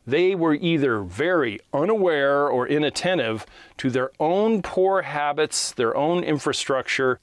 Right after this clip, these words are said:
in accordance to water restriction rules. You know, to that I say, "Shame on you," to those hypocritical lawmakers that want to govern us,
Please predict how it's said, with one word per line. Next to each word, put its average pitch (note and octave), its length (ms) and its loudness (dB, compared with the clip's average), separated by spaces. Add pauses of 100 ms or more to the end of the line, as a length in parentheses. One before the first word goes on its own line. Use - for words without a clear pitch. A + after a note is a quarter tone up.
in D#3 140 0
accordance C#3+ 500 0
to C3 180 2
water B2 320 0
restriction A#2+ 540 -2
rules. D3 440 -2 (100)
You B2+ 80 -4
know, A#2 100 -2
to A#2 160 -6
that D#3 320 -4
I C3 60 -2
say, B2+ 240 0
"Shame E3 420 0
on D#3 160 0
you," C#3+ 360 0 (320)
to A#2 100 -4
those A2 340 -2
hypocritical A#2+ 680 -4
lawmakers G#2 800 -4
that A2 120 -6
want B2 200 -2
to A2+ 40 -4
govern D#3 380 -2
us, F3 540 -2